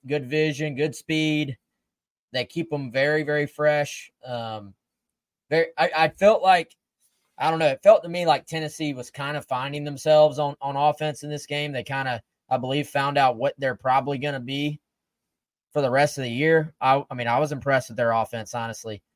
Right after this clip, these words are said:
Uh, somebody else weighing in saying it's silly not to take the points. It could have been twenty-six to thirty-four. Baylor came back from twenty-eight down <laughs> by initially kicking a field goal. All right, well, if the one in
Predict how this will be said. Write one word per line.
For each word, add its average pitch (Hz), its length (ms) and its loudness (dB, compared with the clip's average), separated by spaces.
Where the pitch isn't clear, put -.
Uh, 107 320 -6
somebody 135 340 2
else 139 220 2
weighing 135 320 -2
in 135 180 -4
saying 127 380 -4
it's 113 140 -12
silly 143 440 0
not 135 320 0
to 139 80 -16
take 127 300 -4
the 117 80 -18
points. - 600 -8
It 123 180 -12
could 151 140 2
have 139 140 -2
been 139 240 -2
twenty-six 147 600 -4
to 104 100 -6
thirty-four. 139 800 2
Baylor 156 360 6
came 151 320 -2
back 143 300 2
from 131 160 -12
twenty-eight 143 480 -4
down 135 280 0
<laughs> - 20 -8
by 143 180 -2
initially 131 440 -8
kicking 120 340 -12
a 110 60 -14
field 110 260 -8
goal. 98 160 -8
All 165 100 8
right, 120 220 6
well, 139 340 2
if 156 320 0
the 147 120 2
one 180 560 4
in 147 540 -4